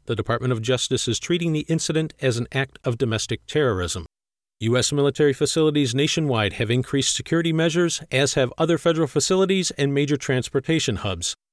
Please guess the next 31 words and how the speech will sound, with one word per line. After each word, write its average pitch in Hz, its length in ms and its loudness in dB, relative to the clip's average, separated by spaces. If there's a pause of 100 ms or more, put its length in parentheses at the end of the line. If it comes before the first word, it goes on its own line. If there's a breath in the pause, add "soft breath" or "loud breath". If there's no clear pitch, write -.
(340)
Interestingly, 110 880 0
despite 139 400 0
all 170 180 4
of 160 80 0
the 156 80 4
recent 156 380 0
force 170 240 0
protection 160 560 0
warnings 147 400 0
issued 160 300 0
over 127 200 0
the 123 80 0
last 123 260 2
several 123 300 0
months 131 380 0
regarding 127 400 2
a 113 40 2
potential 135 460 -2
targeting 160 460 0
of 113 100 0
U 135 140 4
S - 120 0
military 156 440 2
personnel, 160 680 0 (280)
security 185 560 0
increases 160 520 0
at 135 160 0
U 135 120 4
S - 160 -2
military 127 440 2
bases 113 440 0